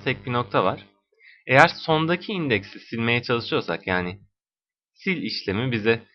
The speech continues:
e, sondaki indeksi gösterecek şekilde verildiyse. Şöyle bir şey düşünelim. İki elemanlı bir array olsun. Ve bu eleman, eleman kapasitesi de bu array'in iki olsun. Yani eleman sayısı iki.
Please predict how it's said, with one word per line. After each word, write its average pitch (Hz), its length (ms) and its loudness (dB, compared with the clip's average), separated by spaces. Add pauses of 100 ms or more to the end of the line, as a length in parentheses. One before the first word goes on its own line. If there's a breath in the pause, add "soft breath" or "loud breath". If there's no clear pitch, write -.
(300 soft breath)
e, 101 440 4 (580)
sondaki 143 580 0
indeksi 104 380 -2
gösterecek 113 540 2
şekilde 101 420 -4
verildiyse. 85 480 -6 (200)
Şöyle 180 240 0
bir 107 60 -8
şey 104 180 -2
düşünelim. 95 440 -8
İki 143 220 -4
elemanlı 92 460 2
bir 107 180 -2
array 95 180 2
olsun. 85 360 -6 (520)
Ve 160 140 -4
bu 185 160 -2
eleman, 139 540 2 (120)
eleman 123 400 4
kapasitesi 127 580 -2
de 95 140 2
bu 107 60 0
array'in 110 400 2
iki 110 280 -4
olsun. 85 420 -6
Yani 92 240 2
eleman 123 420 2
sayısı - 460 -8 (1200)
iki. - 480 -6